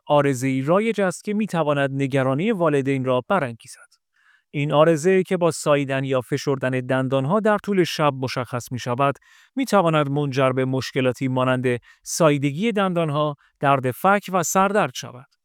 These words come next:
حال سوالی که مطرح می‌شود این است که برای دندان قروچه کودکان به چه پزشکی مراجعه کنیم؟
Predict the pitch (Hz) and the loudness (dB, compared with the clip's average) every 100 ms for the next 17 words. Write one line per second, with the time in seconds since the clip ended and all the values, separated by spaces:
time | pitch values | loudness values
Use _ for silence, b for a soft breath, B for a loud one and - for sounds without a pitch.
0 | _ b b b 151 143 143 - 156 139 | _ b b b 4 4 2 0 4 4
1 | 127 139 127 127 - 214 214 - 175 165 | 2 -4 -2 -2 0 -2 -2 -2 0 0
2 | 156 _ b b 247 262 208 - 180 151 | 0 _ b b -4 0 0 0 2 4
3 | 143 143 135 135 131 135 131 143 147 - | 2 2 0 -2 0 -2 0 -2 -2 -2
4 | 254 - 196 165 170 170 185 233 - 254 | -4 -2 0 0 0 -2 -2 -4 -4 -2
5 | 151 131 - 135 123 123 117 123 - 107 | -2 -2 -2 -2 0 0 -2 -6 -12 -20